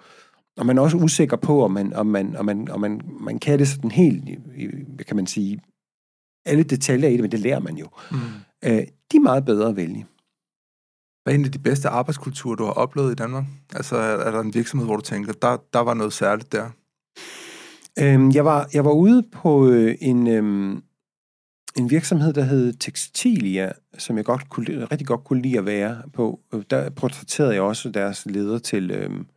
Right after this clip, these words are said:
Speaker 1: til, givet min chef og høvding.
Speaker 2: Mm.
Speaker 1: Øhm, fordi de havde sådan et, et meget, et meget frit, øh, miljø, hvor folk, kunne man sige, havde en stor grad af selvbestemmelse.
Speaker 2: Mm.
Speaker 1: Øh, de laver, det er sådan, de, dem, der kendt som de,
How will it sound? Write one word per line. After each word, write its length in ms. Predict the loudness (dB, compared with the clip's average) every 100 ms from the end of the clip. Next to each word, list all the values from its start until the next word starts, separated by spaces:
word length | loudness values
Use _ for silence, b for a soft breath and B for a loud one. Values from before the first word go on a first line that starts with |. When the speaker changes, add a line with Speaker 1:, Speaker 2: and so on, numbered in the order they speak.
| _ _ _ _ _ _ _ -4
Speaker 1:
til, 300 | 0 0 0
givet 160 | 0
min 120 | 0 0
chef 260 | -2 -2
og 80 | -4
høvding. 380 | -2 0 -2 -6 _
Speaker 2:
Mm. 120 | -2
Speaker 1:
Øhm, 340 | -2 0 -4 -6 _ _ _ _ _
fordi 120 | -4 -4
de 180 | 0 4
havde 180 | 4 4
sådan 220 | 2 0
et, 80 | -2
et 120 | -8 0
meget, 480 | 2 2 2 0
et 100 | -4
meget 300 | -4 -2 -2
frit, 640 | -6 -12 -2 0 0 -4 -14 _ _ -6
øh, 280 | -2 -2 -2
miljø, 380 | -4 0 0 -2 -6
hvor 140 | -8
folk, 280 | -4 -4 -4
kunne 120 | -6 -6
man 140 | -6
sige, 260 | -8 -8 -6
havde 140 | -4
en 60 | -6
stor 240 | 0 0
grad 240 | 2 -2
af 60 | -2
selvbestemmelse. 800 | -6 -8 -8 -8 -8 -8 -14 -18 B B
Speaker 2:
Mm. 60 | -4 B B B _ 2
Speaker 1:
Øh, 600 | 4 4 2 0 -2 -2
de 60 | -2
laver, 300 | -2 -2 -4
det 100 | -8
er 40 |
sådan, 180 | -8 -8 -8
de, 180 | -12 -12
dem, 180 | -6 -6
der 80 | -6
kendt 260 | -6 -6
som 220 | -6 -8 -8
de, 160 | -12